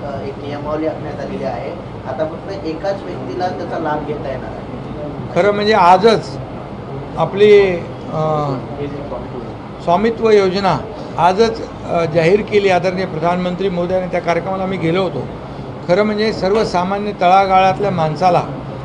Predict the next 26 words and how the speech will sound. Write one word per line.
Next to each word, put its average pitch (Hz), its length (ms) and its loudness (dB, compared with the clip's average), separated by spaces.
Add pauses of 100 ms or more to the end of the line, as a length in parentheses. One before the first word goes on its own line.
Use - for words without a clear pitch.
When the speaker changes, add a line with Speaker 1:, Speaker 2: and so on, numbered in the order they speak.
(400)
Speaker 2:
न्याय 180 260 4
देण्याचं 190 400 0
काम 160 260 4 (260)
या 175 100 4
ठिकाणी, 175 600 0 (480)
अ, 165 80 0
आदरणीय 165 520 2
प्रधानमंत्री 180 680 -2
मोदीजी 170 420 -2
करतायत. 151 460 2 (420)
म्हणजे 185 180 -2
इतके 214 440 4
वर्ष 226 420 2 (920)
त्या 220 560 6
स्वामित्व 220 540 -2
योजना 202 480 2
म्हणजे 202 260 2
प्रॉपर्टी 190 540 0
कार्ड, 160 320 2 (580)
प्रॉपर्टी 220 540 2
कार्ड 208 380 4
देण्याचं 190 420 0
काम 175 340 4 (120)
कधी 202 260 0
झालं 165 360 2
नव्हतं. 180 380 0